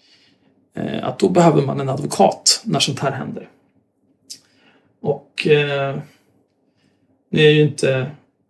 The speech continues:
de tidigare styrelseledamöterna i gardet, de är väl inte riktigt sömmerskor i någon sweatshop i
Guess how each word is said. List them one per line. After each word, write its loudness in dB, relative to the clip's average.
de -4
tidigare 4
styrelseledamöterna 0
i -6
gardet, 4
de -4
är 2
väl 2
inte -4
riktigt -4
sömmerskor 4
i 0
någon -2
sweatshop 0
i -2